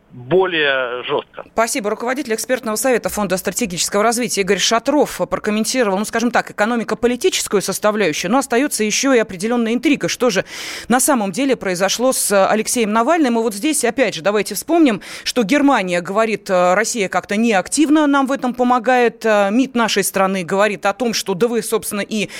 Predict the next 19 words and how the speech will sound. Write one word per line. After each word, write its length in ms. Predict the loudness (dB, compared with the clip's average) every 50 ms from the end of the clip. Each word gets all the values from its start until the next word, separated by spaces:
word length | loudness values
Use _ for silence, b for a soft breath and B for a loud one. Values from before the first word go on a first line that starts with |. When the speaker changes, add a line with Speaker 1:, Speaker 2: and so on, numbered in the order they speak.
| B B B 2
Speaker 2:
не 100 | 4 4 4 2
желаете, 580 | 2 4 4 4 2 2 2 2 2 4 4 2 2
эм, 680 | 2 0 2 2 2 2 0 0 -2 -2 -4 -4 -6
слушать, 640 | -8 -8 -4 0 2 2 2 2 2 0 0 0 -2 -4
что 280 | -4 -4 0 2 2 2
мы 200 | 2 2 2 2
вам 160 | 0 0 -2
говорим, 420 | -2 -2 0 0 2 4 4 4
и, 300 | 2 2 0 -4 -4 -4
соответственно, 480 | -4 -4 -4 -2 -2 -2 -2 -2 -4 -2
проводить 360 | 0 0 2 2 0 -2 -2
совместное 460 | -2 -2 0 0 -2 -2 -2 0 0
расследование, 500 | 0 0 2 2 2 2 2 0 0 0
к 40 | 0
которому, 480 | 0 -2 0 0 0 0 0 0 -2 -4
кстати, 420 | -4 0 0 0 0 0 -4 B B B B B B B
м, 180 | -2 -2 0 0
призывает 600 | 0 0 2 2 2 2 4 2 2 0 -2 -6 -4
и 380 | -2 2 4 4 4 4 4